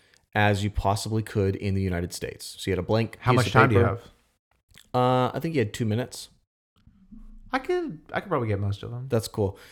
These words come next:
Speaker 1: So I got, uh,
Speaker 2: <laughs>
Speaker 1: thirty-one,
Speaker 2: Uh-huh.
Speaker 1: and then I made funny names based on the shapes of those states, uh, because I felt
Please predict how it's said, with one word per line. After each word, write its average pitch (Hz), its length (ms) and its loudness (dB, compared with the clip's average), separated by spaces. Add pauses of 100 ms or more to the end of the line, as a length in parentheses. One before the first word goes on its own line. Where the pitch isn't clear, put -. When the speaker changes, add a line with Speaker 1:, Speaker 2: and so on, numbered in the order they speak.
(160)
Speaker 1:
So - 460 6
I 131 160 6
got, 170 360 4
uh, 120 360 6
Speaker 2:
<laughs> - 80 0
Speaker 1:
thirty-one, 123 680 2 (220)
Speaker 2:
Uh-huh. 117 300 2 (100)
Speaker 1:
and 117 180 4
then 113 100 4
I 113 100 6
made 113 260 2
funny 175 520 2
names 104 540 0 (220)
based 117 240 4
on 117 60 2
the 110 80 2
shapes 127 460 0
of 95 100 -4
those 92 240 0
states, - 640 -6 (240)
uh, 95 200 2
because 98 300 -2
I 95 80 2
felt 95 560 -2